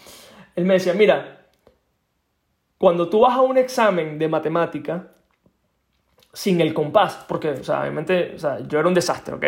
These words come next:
Ni siquiera me llevaba las herramientas para los exámenes, ¿ok? O sea, si vas sin un compás, sin una regla, sin un lápiz, es como ir a la guerra sin arma.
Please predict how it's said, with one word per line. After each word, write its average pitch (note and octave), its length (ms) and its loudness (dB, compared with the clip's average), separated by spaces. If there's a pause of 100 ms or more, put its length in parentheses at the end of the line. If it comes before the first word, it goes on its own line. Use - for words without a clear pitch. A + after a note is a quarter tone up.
Ni F3+ 80 0
siquiera G3+ 260 2
me A#3 100 2
llevaba F#3 300 6
las G3+ 120 0
herramientas G3+ 640 0
para F#3 180 2
los E3+ 100 2
exámenes, D3+ 500 -4
¿ok? - 80 -16 (580)
O F#3+ 100 -4
sea, F#3 200 2
si G3+ 200 -6
vas F#3+ 400 0 (220)
sin F#3+ 260 -2
un C4+ 100 0
compás, F#3+ 640 2
sin F3 220 -6
una A3+ 220 2
regla, G3 420 -4
sin F3 180 -8
un G3 120 -2
lápiz, G3 460 0 (640)
es F#3 120 -6
como G3 260 -2
ir A3+ 160 -4
a G3 80 0
la E3+ 140 2
guerra A3 320 -2
sin E3 200 -6
arma. F3 440 -4